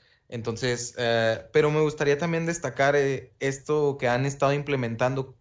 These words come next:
Si hay alguna empresa que esté interesada o que necesite, eh, contratar a alguien, que necesite darse de alta en la bolsa de trabajo, ¿cuál es este proceso? ¿Con quién tienen que contactarse? ¿Qué es lo que tienen que hacer? ¿Qué formatos deben de llenar?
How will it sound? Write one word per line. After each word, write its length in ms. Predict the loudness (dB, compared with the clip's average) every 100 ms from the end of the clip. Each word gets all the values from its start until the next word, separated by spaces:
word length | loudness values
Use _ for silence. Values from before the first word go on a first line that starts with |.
| _
Si 140 | 0
hay 120 | 2 4
alguna 300 | 2 0 -2
empresa 600 | -2 0 2 0 -4 -6
que 80 |
esté 160 | -10 -8
interesada 560 | -4 -2 0 0 2 0
o 80 |
que 80 | -2
necesite, 560 | -8 -8 -8 -4 -4 -4 -8 -20 _
eh, 520 | -4 -2 0 -2 -8 -8
contratar 520 | -4 -2 -2 2 4
a 160 | 4 4
alguien, 320 | 0 -4 -10 -14 _ _
que 120 | -12 -10
necesite 500 | -10 -8 -8 -8 -16 _ _ 0
darse 300 | 0 0 -2
de 60 |
alta 180 | -2 -2
en 60 | -4
la 60 |
bolsa 180 | -4 -4
de 80 | -6
trabajo, 400 | -4 -4 -8 -4
¿cuál 180 | 0 0
es 120 | -2
este 180 | -8 -8
proceso? 460 | -8 -6 -6 -6
¿Con 160 | -8 -6
quién 160 | -6 -4
tienen 180 | -6
que 140 | -6 -6
contactarse? 880 | -6 -4 -8 0 0 0 -2 -2 -4
¿Qué 80 | -6
es 80 |
lo 120 | -4 -4
que 100 | -4
tienen 260 | -4 -4
que 80 | -6
hacer? 320 | -2 0 0
¿Qué 100 | -2
formatos 540 | -2 0 0 -2 -2 -4
deben 220 | -4 -6
de 140 | -8
llenar? 440 | -6 -2 -4 -6